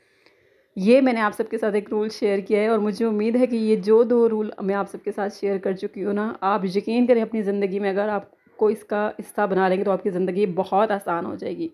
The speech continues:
नंबर थ्री पे आता है उधार, मतलब कि अपनी रकम अगर आप किसी को दे रहे हैं ना, किसी ऐसे शख्स को मत दें कि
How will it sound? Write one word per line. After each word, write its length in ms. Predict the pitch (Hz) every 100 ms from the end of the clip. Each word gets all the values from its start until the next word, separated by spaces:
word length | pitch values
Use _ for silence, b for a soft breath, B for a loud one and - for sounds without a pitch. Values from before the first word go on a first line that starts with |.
| - _ b b b b -
नंबर 300 | 214 220 247
थ्री 220 | 254 240
पे 120 | 233
आता 220 | 226 208
है 120 | 220 233
उधार, 580 | 196 202 190 185 208 -
मतलब 200 | 202 -
कि 120 | -
अपनी 200 | 214 214
रकम 340 | 202 190 208 214
अगर 160 | 196
आप 180 | 202 190
किसी 320 | - 220 208
को 180 | 202 208
दे 280 | 180 190 214
रहे 160 | 196 180
हैं 80 |
ना, 180 | 180 196 - b b b b b b
किसी 280 | - 285 302
ऐसे 420 | 285 214 220 269
शख्स 300 | 262 240 233
को 160 | _ 226
मत 220 | 202 208
दें 260 | 190 202
कि 60 | 202